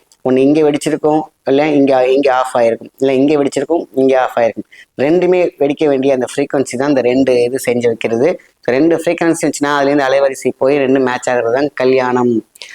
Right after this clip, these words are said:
So திருமணம், இருமணம் சேர்வதே திருமணம், அது மணக்கும் மணமாக இருக்க வேண்டும். திருமணமாக இருக்க வேண்டும்னா இந்த செகண்ட் பப் ரொம்ப டிலே ஆரம்பிச்சிருக்கவங்களுக்கு, இல்ல எனக்கு இந்த, இந்த, இந்த என் பிள்ளைக்காக நான் செய்யலாமா,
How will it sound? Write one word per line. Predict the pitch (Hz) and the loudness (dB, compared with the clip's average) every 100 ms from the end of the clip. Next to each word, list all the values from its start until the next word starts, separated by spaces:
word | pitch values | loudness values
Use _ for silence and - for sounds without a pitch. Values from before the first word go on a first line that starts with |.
| - | -12
So | - 165 165 | -4 -4 -2
திருமணம், | 170 185 160 147 139 | 2 2 2 0 -2
இருமணம் | 143 147 151 160 | -4 -4 -4 -4
சேர்வதே | 156 147 139 139 139 | -4 -2 0 0 0
திருமணம், | 147 143 139 170 - | 0 0 2 2 -2
அது | - 135 135 | -4 -2 0
மணக்கும் | 123 127 143 165 - 175 | 0 0 0 -2 0 0
மணமாக | 143 143 143 135 131 | 2 2 0 0 -2
இருக்க | 127 143 | -2 0
வேண்டும். | 131 127 123 117 | 0 0 -2 -2
திருமணமாக | 135 135 135 131 123 | -2 0 0 0 0
இருக்க | 120 - | -2 0
வேண்டும்னா | 123 117 120 156 247 - - - | 0 0 0 -2 -4 -10 -16 -6
இந்த | 135 120 | -4 -2
செகண்ட் | 135 147 143 | -2 0 0
பப் | 156 139 | 0 0
ரொம்ப | 139 156 | 0 2
டிலே | 143 143 | 0 0
ஆரம்பிச்சிருக்கவங்களுக்கு, | 139 131 127 - 131 120 117 - 117 - - _ | 0 -2 -6 -6 -4 -2 -4 -2 -4 -6 -20 _
இல்ல | 180 175 165 | 0 2 2
எனக்கு | 156 147 143 | 0 0 0
இந்த, | 143 139 135 131 131 127 127 | 2 2 4 2 2 0 -4
இந்த, | 135 135 | -12 -12
இந்த | 139 139 | -6 -2
என் | 135 123 | -2 0
பிள்ளைக்காக | 160 160 143 | 0 0 -2
நான் | 139 139 - | -2 -4 0
செய்யலாமா, | 127 123 123 | 0 0 0